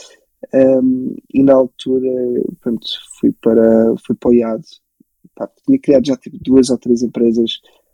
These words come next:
pá, dos meus dezasseis aos dezoito, mas, pá, tinham falhado todas profundamente e sentia que faltava aprender alguma coisa para conseguir tornar uma ideia numa empresa sólida e que tivesse alguma estrutura, que não fosse só, pronto, um, pá,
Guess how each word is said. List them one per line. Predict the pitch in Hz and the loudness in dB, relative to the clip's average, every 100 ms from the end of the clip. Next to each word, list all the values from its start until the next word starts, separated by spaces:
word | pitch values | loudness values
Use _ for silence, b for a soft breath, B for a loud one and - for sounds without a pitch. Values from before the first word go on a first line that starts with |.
| _ | _
pá, | - 101 | -10 -4
dos | 104 107 110 113 | -2 -2 -2 0
meus | 120 113 | 0 2
dezasseis | 117 - 117 117 113 113 | -2 0 0 0 0 -2
aos | 110 107 | -4 -4
dezoito, | 123 117 117 113 - | -2 2 2 0 -4
mas, | 113 - - | -8 -8 -10
pá, | 107 95 | -10 -6
tinham | 117 113 | -2 0
falhado | - 117 113 - | 2 2 0 0
todas | 120 117 117 - B B B _ | 2 2 0 -6 B B B _
profundamente | - - 123 120 123 127 | -16 0 2 4 2 -2
e | |
sentia | - 117 123 | -8 -4 -2
que | 113 - | -2 -4
faltava | 123 120 117 113 | -6 -4 -6 -6
aprender | - 120 113 113 | -6 -2 0 0
alguma | 110 110 | -2 -6
coisa | - 113 113 110 | -4 -2 -2 -4
para | 110 | -6
conseguir | - 117 - 101 | -6 -8 -6 -8
tornar | - 117 113 107 | 0 2 4 2
uma | 107 101 113 | -2 -2 -2
ideia | 117 117 117 120 - _ _ _ _ - | -2 0 -2 -4 -8 _ _ _ _ -2
numa | 113 | 2
empresa | 113 - 117 113 | 2 0 -2 -2
sólida | - 120 117 120 113 | -6 0 4 4 2
e | |
que | 110 - | -4 -8
tivesse | 107 - | -8 -4
alguma | 110 110 | -4 -4
estrutura, | - - - 117 | -6 -4 0 0
que | - | -2
não | 107 | -4
fosse | 107 - | -4 -4
só, | - 104 | -2 -2
pronto, | - 107 - | -2 -6 -4
um, | - - - 160 _ B B B B _ | -6 -4 -8 -12 _ B B B B _
pá, | - - | -6 -6